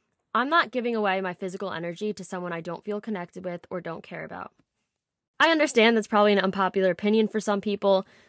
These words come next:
Some people my age are just at the stage of life where they're just trying to have fun. Like, they don't really care, they're not emotionally invested, and that's what they wanna do, and by all means, do your thing. I'm not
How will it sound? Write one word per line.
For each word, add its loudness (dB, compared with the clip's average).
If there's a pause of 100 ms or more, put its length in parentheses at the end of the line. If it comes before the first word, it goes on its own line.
(240)
Some -4
people 0 (380)
my -4
age -2
are -6
just -10
at -4
the -12
stage -6
of -14
life -4
where -6
they're -6
just -10
trying -6
to -6
have -8
fun. -6
Like, -16
they -10
don't -8
really -4
care, -2
they're -4
not -2
emotionally -4
invested, -8 (360)
and -6
that's -8
what -14
they -8
wanna -8
do, -10
and -8
by -8
all -8
means, -12
do -14
your -8
thing. -12
I'm -14
not -12